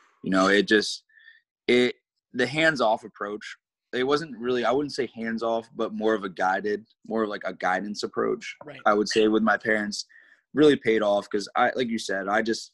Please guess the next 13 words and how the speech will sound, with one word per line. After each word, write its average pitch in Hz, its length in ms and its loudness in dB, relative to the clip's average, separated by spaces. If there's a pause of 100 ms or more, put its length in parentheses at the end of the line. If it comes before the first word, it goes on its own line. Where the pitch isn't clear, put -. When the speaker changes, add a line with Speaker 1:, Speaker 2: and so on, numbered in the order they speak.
(120)
Speaker 1:
I 117 140 4
kinda 120 480 -2 (540)
worked 110 300 0
out. 107 180 0
I 107 140 0
did, 110 320 -4 (240)
I 120 140 0
did 123 220 -2
what 117 140 -2
I 104 100 -2
thought 101 280 -8
was 92 140 -12
necessary, 101 880 -6